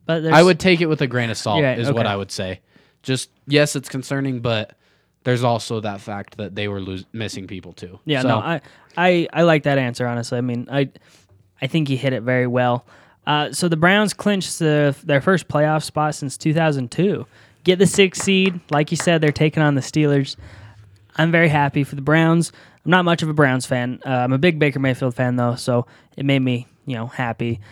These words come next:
Speaker 1: Uh, but, but what do you think? I mean, this is, this is good. This is really good. I,
Speaker 2: I'm
Speaker 1: I
Speaker 2: just
Speaker 1: feel,
Speaker 2: happy
Speaker 1: I feel
Speaker 2: that
Speaker 1: for the Dolphins, but you know what? Browns are in.
Speaker 2: Yeah. Who would you like to see more, though, in the playoffs, though?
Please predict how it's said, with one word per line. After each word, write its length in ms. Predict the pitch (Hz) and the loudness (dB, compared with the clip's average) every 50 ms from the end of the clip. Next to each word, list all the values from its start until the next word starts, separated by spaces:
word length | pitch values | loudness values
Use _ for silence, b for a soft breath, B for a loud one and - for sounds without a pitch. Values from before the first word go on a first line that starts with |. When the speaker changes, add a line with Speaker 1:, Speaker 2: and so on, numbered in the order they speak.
| b b b b | b b b b
Speaker 1:
Uh, 240 | - 127 120 117 113 | -6 -4 -4 -4 -2
but, 300 | 117 139 143 - - 160 | 0 -2 -2 -2 0 2
but 120 | 175 180 | 4 6
what 80 | 185 196 | 6 8
do 60 | 185 | 6
you 60 | 165 | 6
think? 280 | - - 131 120 110 131 | 4 2 0 0 0 0
I 40 | 131 | 2
mean, 180 | 139 135 135 | 2 4 4
this 260 | 135 135 135 - - 135 | 4 2 2 0 -2 -4
is, 320 | 127 120 120 - - - | -4 -4 -6 -8 -10 -10
this 160 | - 135 127 | -10 -8 -6
is 80 | 139 135 | -6 -6
good. 260 | 135 160 160 131 113 - - _ - | -2 -2 -2 -2 -2 -6 -12 _ -8
This 160 | 135 127 - | -8 -6 -6
is 40 | - 139 | -4 -4
really 200 | 147 147 147 151 | -2 0 0 0
good. 160 | 156 127 123 _ _ _ _ _ _ _ b b b b b b | -2 -4 -6 _ _ _ _ _ _ _ b b b b b b
I, 160 | 139 147 139 | 4 6 6
Speaker 2:
I'm 60 | 143 | 8
Speaker 1:
I 40 | - | 8
Speaker 2:
just 80 | 147 156 | 8 8
Speaker 1:
feel, 240 | 151 - 240 240 202 | 8 8 8 6 6
Speaker 2:
happy 260 | 180 131 135 131 127 | 6 6 8 8 6
Speaker 1:
I 20 | - - | 4 4
feel 120 | 262 285 294 | 6 6 6
Speaker 2:
that 60 | - | 6
Speaker 1:
for 120 | - 294 277 | 4 2 0
the 80 | 277 | 4
Dolphins, 720 | 220 254 226 202 160 - - 131 123 123 127 127 - - | 6 6 6 6 6 4 0 -2 -2 -2 -4 -6 -8 -6
but 360 | 151 143 151 143 139 - - | -2 0 2 2 2 -2 -4
you 120 | 151 165 160 | -4 -2 0
know 100 | 151 151 | 2 4
what? 240 | 151 156 151 - - - 156 - _ _ - | 4 2 2 0 -4 -14 -20 -20 _ _ -4
Browns 260 | 127 131 139 135 139 | -2 -2 -2 0 0
are 80 | 165 | -2
in. 140 | 208 233 208 - _ _ - | -2 -2 -6 -10 _ _ -10
Speaker 2:
Yeah. 360 | 139 123 123 120 117 113 110 B B B B B B B B B B B B B B B B B B B B B B B _ _ _ _ | -6 -4 -2 -2 -2 -4 -6 B B B B B B B B B B B B B B B B B B B B B B B _ _ _ _
Who 100 | - 156 | -8 -6
would 120 | 190 190 185 | -6 -4 -4
you 80 | 190 | -4
like 240 | 175 170 170 160 - | -2 -2 -2 -4 -6
to 80 | - - | -12 -12
see 160 | - - 147 | -6 -6 -4
more, 260 | 131 120 113 127 139 | -4 -2 -2 -2 -2
though, 180 | 127 95 92 92 | -2 -4 -6 -6
in 80 | 92 | -8
the 60 | 98 | -10
playoffs, 460 | - - 98 95 95 92 95 - - - | -12 -10 -8 -8 -8 -8 -10 -12 -14 -14
though? 220 | 98 95 95 | -12 -12 -12